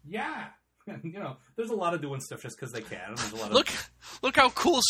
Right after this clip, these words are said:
Speaker 2: Scotty looks in the, <laughs> with the new technology. Oh, God!
Speaker 1: Yeah. Maybe, maybe not watch that one in H D.
Speaker 2: <laughs>
Speaker 1: I don't know if that's been released on Blu-ray yet. I think it has, but, uh
Speaker 2: Fall deep into his pores.
Speaker 1: <laughs>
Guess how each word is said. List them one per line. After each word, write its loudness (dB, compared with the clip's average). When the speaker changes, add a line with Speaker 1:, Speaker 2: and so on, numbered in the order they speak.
Speaker 2:
Scotty 6
looks 0
in 2
the, 2
<laughs> -4
with -2
the -2
new -2
technology. 6
Oh, 12
God! 12
Speaker 1:
Yeah. -6
Maybe, -2
maybe -4
not -2
watch -6
that -4
one -14
in -14
H -16
D. -16
Speaker 2:
<laughs> -14
Speaker 1:
I -10
don't -4
know -6
if -10
that's -8
been -10
released -6
on -6
Blu-ray -6
yet. -6
I -6
think -6
it -8
has, -8
but, -16
uh -12
Speaker 2:
Fall 0
deep -4
into -10
his -8
pores. -8
Speaker 1:
<laughs> -10